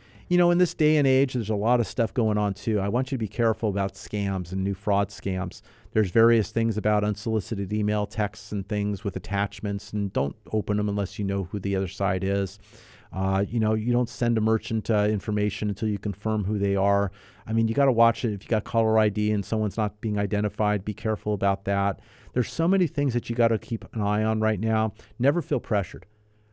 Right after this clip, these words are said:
I mean, this program's about information, and I've been doing it now for seventeen years, been in the business in the mortgage side now for thirty-six years.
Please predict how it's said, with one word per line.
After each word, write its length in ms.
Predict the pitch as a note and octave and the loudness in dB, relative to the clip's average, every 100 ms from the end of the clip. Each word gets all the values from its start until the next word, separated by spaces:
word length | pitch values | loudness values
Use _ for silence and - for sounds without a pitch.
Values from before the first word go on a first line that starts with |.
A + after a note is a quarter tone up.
| - | -4
I 40 | |
mean, 120 | A#2+ C#3 | 0 0
this 140 | E3 | -2
program's 500 | - D3+ D3 C3+ A2+ | 0 0 0 -2 -6
about 280 | - A2+ A2 | -6 -4 -2
information, 800 | A2 - G#2+ G2+ G2+ - A2+ A2 _ _ _ _ _ - | -4 -4 -6 -6 -6 -6 -8 -10 _ _ _ _ _ -6
and 80 | G#2+ | -2
I've 80 | G#2 | 0
been 100 | G#2 | 0
doing 220 | A2 A2 | 0 0
it 80 | G#2+ | -2
now 280 | G#2+ G#2+ | -2 -4
for 140 | G#2 - | -4 -8
seventeen 540 | - G#2 G#2 G#2+ G2+ | -4 -4 -4 -4 -4
years, 340 | G2+ G#2 G#2+ G#2+ | -2 -2 -4 -4
been 160 | G#2 | -4
in 80 | G#2 | -4
the 80 | G2 | -4
business 480 | G#2 F#2+ G#2+ G2 G#2+ | -4 -4 -4 -6 -6
in 80 | |
the 80 | G2 | -4
mortgage 340 | G2 G#2 G2+ - | -2 -2 -4 -4
side 300 | G#2+ G#2 G#2 | -4 -2 -2
now 140 | G#2 | -4
for 100 | G2+ | -6
thirty-six 640 | - G2+ G2 - G2 - | -4 -4 -4 -6 -10 -4
years. 320 | A2 A2 G#2+ | -2 -2 -4